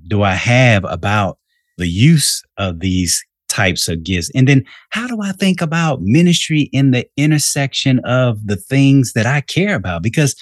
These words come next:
I want to know that my faith has something to say about,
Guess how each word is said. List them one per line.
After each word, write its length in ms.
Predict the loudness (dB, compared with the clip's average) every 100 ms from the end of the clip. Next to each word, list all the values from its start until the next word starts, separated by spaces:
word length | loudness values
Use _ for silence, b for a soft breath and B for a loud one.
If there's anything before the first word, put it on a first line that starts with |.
| B B _
I 140 | -2 0
want 180 | 2
to 60 | 2
know 160 | 2 2
that 140 | 0
my 220 | 0 -4
faith 320 | -4 -4 -4 -2
has 240 | -2 -2
something 440 | -2 -2 0 0 0
to 320 | 0 0 -2 -6 _ -4
say 500 | -2 -2 -4 -8 -10 -8
about, 480 | -4 -2 -4 -8